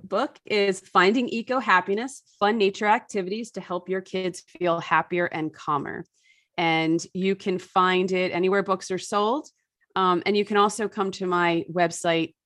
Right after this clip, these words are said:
eco happiness project dot com. And there's blog posts and articles and other podcast interviews. And also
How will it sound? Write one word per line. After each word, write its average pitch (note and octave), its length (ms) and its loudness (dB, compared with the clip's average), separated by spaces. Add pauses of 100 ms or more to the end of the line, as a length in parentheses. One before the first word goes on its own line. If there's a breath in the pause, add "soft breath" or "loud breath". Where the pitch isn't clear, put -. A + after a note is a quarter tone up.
eco G3+ 260 0
happiness F3 500 0
project E3+ 520 -2
dot D#3 260 0
com. F3 520 2 (400)
And D#3 320 0
there's D3 320 -6 (180)
blog A#3 380 6
posts E3+ 380 -2
and F3 120 -4
articles E3+ 840 0
and D#3 120 -4
other E3 200 -2
podcast D#3+ 1000 -4
interviews. E3 800 0
And E3 260 -2
also G#3 720 2